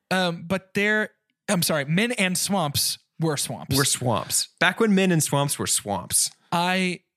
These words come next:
Speaker 1: uh, one of my favorite parts of this movie is Wesley explaining how he became the Dread Pirate Roberts. It's such an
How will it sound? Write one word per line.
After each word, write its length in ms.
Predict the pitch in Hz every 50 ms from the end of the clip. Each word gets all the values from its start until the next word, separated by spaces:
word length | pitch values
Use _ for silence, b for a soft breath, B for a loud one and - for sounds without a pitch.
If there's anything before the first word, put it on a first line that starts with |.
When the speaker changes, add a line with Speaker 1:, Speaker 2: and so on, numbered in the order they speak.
| _ _ _ -
Speaker 1:
uh, 60 | 123 - _ _
one 180 | - 170 185 233
of 40 | 240
my 100 | 190 165
favorite 260 | - 214 185 175 165
parts 220 | - 190 175 -
of 60 | 165 151
this 120 | 151 -
movie 400 | 147 151 165 196 185 180 170 160 -
is 240 | - 165 175 151 135
Wesley 500 | 127 135 - 131 - - - 165 160 156
explaining 540 | 143 - - - - 156 156 156 156 156 143
how 340 | - - - - 156 151 151
he 160 | - - 156
became 440 | 139 143 143 - - 160 147 143 135
the 100 | 143 135
Dread 260 | - 143 135 131 127
Pirate 300 | - 135 135 127 123 117
Roberts. 400 | 127 131 123 117 101 107 - -
It's 80 | 131
such 160 | - 165 - -
an 100 | 156